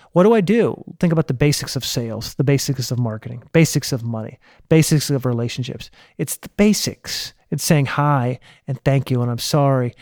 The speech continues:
It's about asking permission, but over delivering on surprise and delight, right? So where you are and where you wanna be, if they're not, uh, you know, close,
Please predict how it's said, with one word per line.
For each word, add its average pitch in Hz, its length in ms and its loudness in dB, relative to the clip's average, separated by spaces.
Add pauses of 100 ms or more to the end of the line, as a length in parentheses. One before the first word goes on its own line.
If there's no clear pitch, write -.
(140)
It's - 140 -6
about 139 300 2
asking 143 340 -2
permission, 156 640 2 (240)
but 151 120 2
over 147 220 4
delivering 131 440 2
on 120 100 0
surprise 117 440 -4
and 123 80 0
delight, 104 360 -6
right? 123 240 -4 (420)
So 131 360 0 (480)
where 185 440 2
you 190 360 4
are 135 720 -2
and 143 160 -2
where 147 180 4
you 151 200 4
wanna 165 240 4
be, 120 440 -4
if 156 200 -6
they're 143 260 0
not, 214 540 0 (440)
uh, 143 540 0 (320)
you 156 180 -4
know, 123 300 -6 (580)
close, 139 580 2